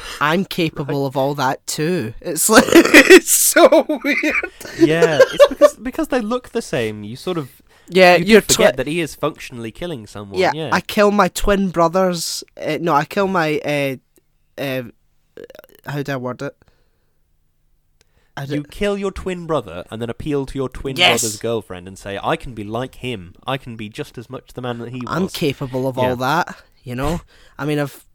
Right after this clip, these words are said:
Speaker 1: uh, went travelling for years, and the last person I formed an emotional attachment to has been trapped in a, uh, another world, but I'm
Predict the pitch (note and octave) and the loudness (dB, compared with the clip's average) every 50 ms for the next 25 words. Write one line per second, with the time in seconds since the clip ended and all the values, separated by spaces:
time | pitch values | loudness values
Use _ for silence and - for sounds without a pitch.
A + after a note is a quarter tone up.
0 | - - - - _ - - - C3+ - _ - - D3 E3 D#3 E3 F3+ - - | -18 -18 -18 -18 _ -16 -12 -10 -10 -10 _ -12 -6 -2 0 0 0 0 -2 -4
1 | _ - - D3+ D3 E3 F3 E3 F3 E3+ D#3 D3 D3 - - D3 C#3 C3+ - _ | _ -6 0 0 0 0 0 -2 -2 -2 -2 -2 -6 -8 -6 -6 -6 -6 -6 _
2 | - - - _ _ _ _ _ _ _ _ _ _ _ _ _ - - C#3+ C3+ | -18 -20 -20 _ _ _ _ _ _ _ _ _ _ _ _ _ -20 -16 -8 -4
3 | C#3+ C#3 C#3+ C#3+ D#3 D#3+ - - - - - _ _ _ _ _ _ - B2 B2+ | 0 0 2 2 2 0 0 0 -2 -2 -6 _ _ _ _ _ _ -12 -10 -8
4 | B2+ C3 B2+ - _ _ - - E3 A2 - - - D3+ C3+ D3 D#3 E3 - - | -8 -8 -10 -12 _ _ -20 -20 -18 -18 -18 -14 -10 -4 0 2 2 2 2 0
5 | - F3+ D#3 D#3+ - - D#3+ D3 C#3 - - D#3+ D3+ D3+ D3+ D3+ C#3 C#3 C3+ D3 | 0 0 0 0 0 -2 -4 -6 -6 -4 -4 -4 -4 -4 -4 -4 -4 -4 -4 -4
6 | C#3+ - - C#3+ C3+ C3 C3 - - C#3+ C3+ - - - D#3+ E3+ - - - D3 | -4 -4 -4 -4 -6 -6 -6 -4 -2 -2 -2 -2 -4 -8 -10 -10 -10 -10 -6 -4
7 | C3+ C#3+ C#3 - - - A#2+ A2+ - - - C#3+ C#3 C#3 - _ - - C#3+ C3 | -4 -4 -6 -8 -10 -10 -10 -10 -8 -4 -2 -2 -2 -2 -4 _ -10 -8 -6 -6
8 | B2 B2 - _ _ _ - _ _ _ _ _ _ _ _ _ _ _ _ _ | -6 -8 -8 _ _ _ -20 _ _ _ _ _ _ _ _ _ _ _ _ _
9 | _ _ - - - A#2 B2 A#2 A2 A2+ - - B2+ B2+ C3+ C3 C3+ C3 A#2+ - | _ _ -14 -10 -8 -8 -8 -8 -8 -10 -10 -8 -6 -4 -4 -4 -4 -4 -6 -8
10 | _ _ - - B2+ B2 C#3 D3 D3 C3+ C3 C#3+ C#3 - - _ _ _ _ _ | _ _ -18 -12 -6 -2 0 2 2 2 0 -2 -6 -10 -18 _ _ _ _ _
11 | - C3+ G#2+ A#2+ D3+ F3 G3 G3 D#3 | -2 2 4 4 4 4 2 0 -6